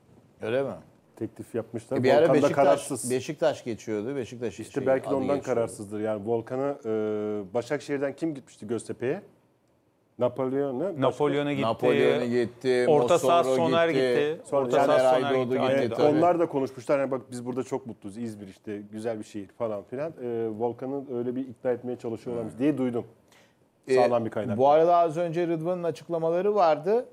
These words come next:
Speaker 1: Rıdvan'ın, e,
Speaker 2: Evet.
Speaker 1: bakayım, rakamı var. Yüzde doksan sekiz pas isabeti bu maçta. Yani çok
Speaker 2: Hocam, geçen
Speaker 1: en
Speaker 2: hafta
Speaker 1: çok ikili mücadele kazanan, en çok top kapan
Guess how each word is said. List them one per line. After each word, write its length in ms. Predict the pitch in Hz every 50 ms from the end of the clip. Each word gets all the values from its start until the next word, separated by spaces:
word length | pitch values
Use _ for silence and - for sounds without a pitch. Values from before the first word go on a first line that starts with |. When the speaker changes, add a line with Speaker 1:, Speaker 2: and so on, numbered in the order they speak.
| _ - 98
Speaker 1:
Rıdvan'ın, 680 | 110 131 139 135 135 156 196 226 226 196 170 180 214 226 _ _ _ _ _ _ _ _ _ _
e, 80 | - 117
Speaker 2:
Evet. 380 | 117 120 117 117 117 117 123 117
Speaker 1:
bakayım, 360 | 117 113 - - 170 180 185 185 - _ _ 131
rakamı 560 | 127 123 117 113 104 - 135 139 151 170 175
var. 200 | 165 143 147 170 - - - _ _ 98
Yüzde 260 | 95 98 113 156 151
doksan 340 | 156 147 127 - 151 151 147
sekiz 300 | - 151 143 - 160 - _
pas 160 | 131 - -
isabeti 520 | 104 - - 107 95 90 92 87 - 95 98
bu 60 | 98
maçta. 360 | 98 92 87 - - - - - _ _ _ _ _ _ _ _ _ _ _ _ _ _ _ _ _ _ _ _ _ _ _ -
Yani 280 | 85 90 92 92 87
çok 100 | - 143
Speaker 2:
Hocam, 260 | 147 135 180 180 - - - - - 120
geçen 260 | 143 143 147 156 175
Speaker 1:
en 40 | -
Speaker 2:
hafta 220 | - - 208 208
Speaker 1:
çok 140 | 190 160 -
ikili 280 | 160 - - 190 190 202
mücadele 560 | 196 190 156 175 185 175 170 175 180 - 165
kazanan, 460 | - 190 185 160 180 185 180 170 151
en 160 | 151 165 190 185
çok 240 | - 190 - - -
top 260 | - 180 196 131 127
kapan 440 | - - 190 180 180 196 240 254